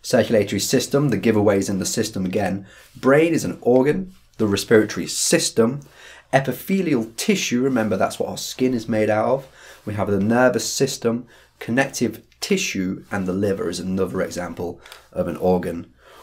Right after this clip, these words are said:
Why is muscle considered a tissue? Why is it not an organ? Well, because muscle contains many cells with a similar function, but it only contains one type of tissue.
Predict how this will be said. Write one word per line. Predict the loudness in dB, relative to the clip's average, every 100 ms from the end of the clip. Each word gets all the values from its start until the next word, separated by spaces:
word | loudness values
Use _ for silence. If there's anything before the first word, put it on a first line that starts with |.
| -18
Why | 2 6 8
is | 6 6
muscle | 2 2 0
considered | 0 0 2 2 2
a | 0
tissue? | 0 -2 0 -2 -2 0
Why | 4 4 4
is | 0
it | -2
not | -4 0
an | 2
organ? | 2 4 2 0 -2 -16 -18 0
Well, | 2 4 2 -2
because | -6 -4 2
muscle | 2 2 2 0
contains | -2 -2 0 0 0
many | -2 0 -2
cells | 2 4 4 2
with | -2
a |
similar | -2 -2 0 0
function, | -2 -6 -10 -10 -12 -16 -20 -6
but | 2
it | 4 4
only | 2 2 0
contains | -4 -6 -4 -4 -4 -8
one | -10 0 2 2 0
type | -4 -4 -4 -6
of | -8
tissue. | -6 -6 -6 -8 -10